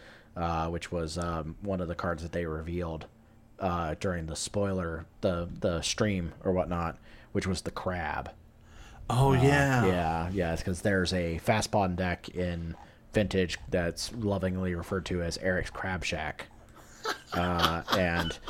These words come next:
Speaker 1: uh, one of the big things that that deck does is that it ha-, once it has Fastbond in play, it will play, um, cards like,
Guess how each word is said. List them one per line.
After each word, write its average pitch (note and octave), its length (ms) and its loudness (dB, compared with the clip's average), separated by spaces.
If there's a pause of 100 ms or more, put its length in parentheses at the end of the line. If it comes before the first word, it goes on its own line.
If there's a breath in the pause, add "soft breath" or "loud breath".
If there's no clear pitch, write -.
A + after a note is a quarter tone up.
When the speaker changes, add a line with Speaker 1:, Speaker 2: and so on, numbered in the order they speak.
(180)
Speaker 1:
uh, F#2 220 4
one F#2+ 180 2
of F2+ 80 0
the F#2 80 4
big G2 220 0
things F#2+ 180 0
that F#2 140 0
that F#2 200 2
deck E2+ 220 -4
does G#2+ 420 6
is F2+ 180 -4
that F2+ 500 2
it G#2 120 2
ha-, G2 180 0
once G2+ 220 -2
it G2+ 80 4
has F2+ 200 0
Fastbond A2+ 480 6
in F2 60 -2
play, F2+ 440 0 (520 loud breath)
it G2 220 4
will F#2 540 0
play, F#2+ 720 4
um, F2+ 340 0
cards G2 320 0
like, E2+ 320 0